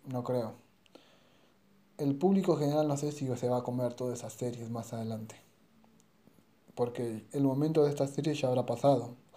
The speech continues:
Esto de las series de Marvel es algo que quiero hablar más adelante, porque ¿qué va a pasar con estas series en el futuro?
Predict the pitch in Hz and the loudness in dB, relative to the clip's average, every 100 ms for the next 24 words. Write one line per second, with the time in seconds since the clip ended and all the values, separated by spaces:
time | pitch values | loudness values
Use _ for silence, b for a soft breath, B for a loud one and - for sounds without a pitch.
0 | B B _ _ _ _ _ 202 226 - | B B _ _ _ _ _ -2 0 4
1 | 226 160 139 127 147 156 135 123 139 147 | 6 6 4 4 2 0 2 2 2 4
2 | 139 135 143 139 123 117 - 131 120 120 | 2 0 0 0 0 -2 -2 2 2 2
3 | 120 120 113 113 113 107 104 110 110 113 | 0 -4 -4 -4 -2 -4 -6 -10 -12 -8
4 | 107 104 - b b b b b b _ | -8 -10 -16 b b b b b b _
5 | _ 151 156 147 120 - 135 123 120 120 | _ 0 2 4 0 2 2 2 -2 -4
6 | 113 - 120 117 113 107 110 110 151 143 | -6 -6 -6 -4 -4 -6 -8 -8 -4 -2
7 | - | -4